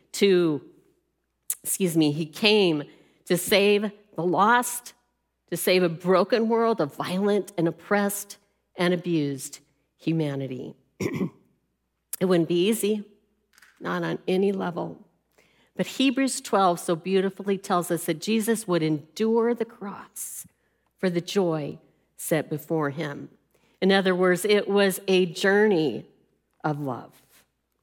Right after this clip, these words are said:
Luke nine is this moment that we read this morning when the gospel road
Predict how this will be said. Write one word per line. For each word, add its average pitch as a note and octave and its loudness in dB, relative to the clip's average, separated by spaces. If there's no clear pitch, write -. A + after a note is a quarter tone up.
Luke A3 2
nine G3 6
is G#3 4
this A#3 2
moment E3 2
that - -4
we E3+ 2
read F3+ 2
this F#3+ -2
morning D#3+ 0
when D#3+ 2
the D#3+ 2
gospel A3 0
road D#3+ 2